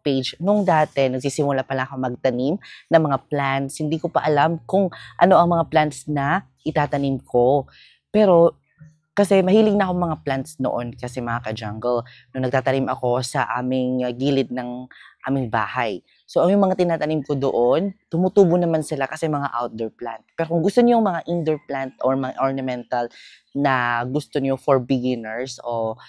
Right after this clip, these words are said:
ah, parang s-, panimula sa inyong pagtatanim,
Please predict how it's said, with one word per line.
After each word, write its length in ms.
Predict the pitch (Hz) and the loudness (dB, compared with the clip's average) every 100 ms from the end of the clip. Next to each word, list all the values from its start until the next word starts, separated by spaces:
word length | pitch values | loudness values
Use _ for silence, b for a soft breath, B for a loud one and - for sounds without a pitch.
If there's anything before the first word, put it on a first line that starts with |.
| B B _ | B B _
ah, 320 | - 123 113 113 | -4 -2 -2 0
parang 320 | 139 131 135 | 2 2 0
s-, 240 | 123 - - _ _ | -8 -18 -20 _ _
panimula 640 | 147 165 165 165 175 147 - | 4 6 6 6 6 2 -4
sa 160 | - | -10
inyong 320 | 123 135 139 131 | -6 -4 -4 -4
pagtatanim, 640 | 131 - 127 127 147 | -6 -4 -6 -2 -2